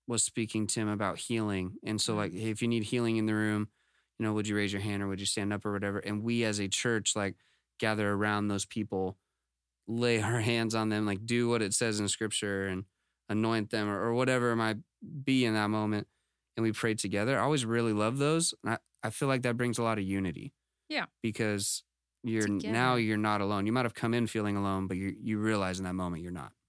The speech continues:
Speaker 2: Yeah. So that one was, that was actually at the top of my list
Speaker 1: Mm.
Speaker 2: because we, we have done, you know, and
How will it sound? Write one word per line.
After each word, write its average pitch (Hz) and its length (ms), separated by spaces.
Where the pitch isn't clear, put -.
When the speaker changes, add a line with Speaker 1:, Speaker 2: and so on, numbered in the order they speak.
Speaker 2:
Yeah. 165 460
So 220 240
that 233 220
one 277 180
was, 254 260
that 214 140
was 233 80
actually 233 260
at 196 40
the 190 80
top 175 240
of 175 40
my 151 120
list 151 440
Speaker 1:
Mm. 95 220
Speaker 2:
because 175 800
we, 185 760
we 226 160
have 262 280
done, 160 540
you 196 140
know, 151 380
and 165 400